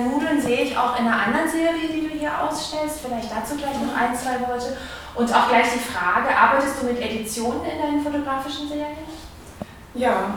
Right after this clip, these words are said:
Speaker 2: also, ähm, diese hier
Speaker 1: Nimm die einfach mal hin.
Speaker 2: Also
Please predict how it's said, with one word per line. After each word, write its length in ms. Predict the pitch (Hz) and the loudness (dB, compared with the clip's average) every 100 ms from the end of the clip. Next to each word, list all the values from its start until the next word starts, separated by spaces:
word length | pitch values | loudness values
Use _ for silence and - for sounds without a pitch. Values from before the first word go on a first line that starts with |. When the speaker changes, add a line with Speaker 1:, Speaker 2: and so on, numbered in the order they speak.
| - | -2
Speaker 2:
also, 300 | 220 220 214 | -2 2 2
ähm, 440 | 214 214 214 214 - 214 | 2 2 2 0 -2 -6
diese 260 | 233 247 277 | -2 2 6
hier 180 | 294 285 277 277 277 - - - - - | 6 6 4 0 -2 -4 -6 -10 -16 -12
Speaker 1:
Nimm 100 | 254 | -6
die 100 | 247 | -2
einfach 160 | 208 220 | -2 -2
mal 120 | 233 | -2
hin. 80 | 233 - - - - - - - - - - - - - - - - - - - - - - - - - - - - | -2 0 2 2 0 -6 -10 -12 -2 0 0 -4 -10 -16 -6 -2 -2 -4 -8 -8 -4 -4 -4 -12 -14 -14 -8 -6 -2
Speaker 2:
Also 180 | 214 | 0